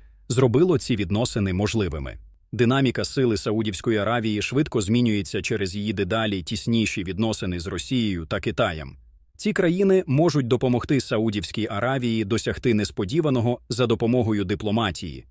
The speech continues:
на відміну від Сполучених Штатів. У квітні міністри закордонних справ Саудівської Аравії та Ірану оголосили про план відновлення дипломатичних відносин, який був досягнутий за посередництва Китаю. В інтерв'ю Fox News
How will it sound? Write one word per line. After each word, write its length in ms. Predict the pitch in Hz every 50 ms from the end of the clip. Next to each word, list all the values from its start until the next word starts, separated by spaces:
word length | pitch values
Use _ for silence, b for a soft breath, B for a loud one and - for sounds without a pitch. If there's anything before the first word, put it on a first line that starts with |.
| -
на 120 | - 123 120
відміну 380 | 117 110 107 131 147 151 135
від 160 | 110 110 110 -
Сполучених 520 | - 123 110 107 107 - - 98 95 -
Штатів. 420 | - - 127 92 78 - 73 - - - - - - - _ _ _ _ _ _ _ _ -
У 100 | - 139
квітні 560 | - - 151 202 214 - - 185 175 170 160 -
міністри 420 | 131 123 131 156 151 - - - 120
закордонних 600 | 107 117 - 123 120 101 123 120 120 113 107 -
справ 440 | - - 123 120 113 101 87 - -
Саудівської 760 | - - - 117 117 117 104 107 87 - - 110 104 101 110
Аравії 500 | - 107 101 107 98 95 90 95 90 90
та 140 | 82 - 107
Ірану 540 | 101 98 101 107 117 139 151 143 139 135 - - - - -
оголосили 640 | 131 110 95 110 101 101 - - 131 113 110 104
про 160 | - - 104 82
план 340 | - 117 120 123 131 127
відновлення 580 | 101 110 87 98 110 123 123 120 117 117 113 107
дипломатичних 800 | 101 110 - 113 104 101 101 - 127 113 - - 120 104 - 113
відносин, 520 | 110 101 110 107 92 - - 95 85 85 - b b b b _ - _ _ -
який 320 | 107 107 101 - 117 104
був 160 | 90 98 92 87
досягнутий 800 | 87 95 - - 127 120 120 117 131 120 - 127 120 117 - - -
за 240 | 110 92 107 127 135
посередництва 760 | - 135 - - 107 95 92 82 95 92 - - - 107 95
Китаю. 520 | - 110 - - 98 85 80 73 55 52 - - - - - _ - - _ - - _ _ _ -
В 100 | 110 110
інтерв'ю 420 | 147 156 - 175 143 131 156 170
Fox 380 | 147 - - 131 107 - - -
News 340 | 120 135 160 165 - -